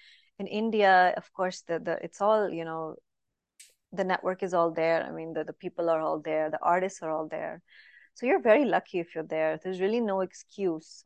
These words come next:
Um, yeah, I, and let me say that I, you know, yeah, I, I worked with a lot of, uh, other dancers from Kathak Kendra,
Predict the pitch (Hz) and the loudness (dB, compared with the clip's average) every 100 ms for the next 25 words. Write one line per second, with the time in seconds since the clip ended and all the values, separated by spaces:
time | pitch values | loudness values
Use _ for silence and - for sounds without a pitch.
0 | - 175 160 160 160 - _ _ _ _ | -14 -8 -6 -8 -12 -18 _ _ _ _
1 | _ _ _ _ _ _ _ _ _ _ | _ _ _ _ _ _ _ _ _ _
2 | _ - 180 156 156 - 220 247 247 247 | _ -6 2 2 2 2 4 4 4 4
3 | 254 294 - 214 196 - 170 175 170 180 | 2 -2 2 4 4 4 4 4 0 -4
4 | - 180 165 156 - _ _ _ _ _ | -10 -8 -6 -8 -10 _ _ _ _ _
5 | _ _ _ _ _ _ _ _ 190 156 | _ _ _ _ _ _ _ _ 0 2
6 | - 208 220 220 220 208 208 _ _ - | 6 6 8 10 10 8 2 _ _ -20
7 | _ _ _ _ - 196 247 269 233 208 | _ _ _ _ 2 6 6 6 6 10
8 | 196 196 208 208 - _ - 175 175 175 | 10 10 8 4 -14 _ 0 2 4 6
9 | 180 185 196 185 185 196 180 180 156 175 | 6 6 6 6 4 -2 -10 -8 -8 -10
10 | - 185 226 | -10 -6 -4